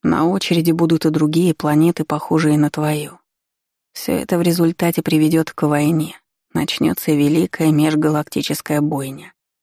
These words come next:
«И всё-таки, при чём здесь какая-то Ева?» Вернулась к своему вопросу Ника. «Ева — женская особь. Смелая, выносливая, красивая,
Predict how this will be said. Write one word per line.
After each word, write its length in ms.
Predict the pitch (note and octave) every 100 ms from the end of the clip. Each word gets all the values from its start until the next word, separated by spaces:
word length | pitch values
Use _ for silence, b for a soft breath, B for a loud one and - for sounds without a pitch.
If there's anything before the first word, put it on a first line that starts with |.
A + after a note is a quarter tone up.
| _ _ _ _ _ _ _
«И 100 | -
всё-таки, 580 | F3+ - D#3+ - - - - _ _
при 160 | - F3
чём 280 | - A3+ A3
здесь 260 | F#3 F3+
какая-то 460 | - F3 F3+ D#3+ F3
Ева?» 420 | F3 D#3+ D#3 - - _ _ _ _ _ _ _
Вернулась 560 | F3 F3 F#3 G#3+ F3 -
к 60 |
своему 360 | - D#3+ D#3+ D#3
вопросу 480 | D#3 - D#3+ - F3+
Ника. 480 | F3 D3 - - - _ _ _ _ _ _ _ -
«Ева — 500 | D3+ D3 D#3+ D#3 D3
женская 480 | D3+ D#3+ - D#3+ D#3
особь. 480 | D3 D3+ - - - _ _ _ -
Смелая, 580 | - E3+ F#3 F3+ D#3
выносливая, 720 | D3 D3+ D#3+ E3+ - D3+ D3
красивая, 760 | D3 - D3 - D3+ C#3+ C3+ -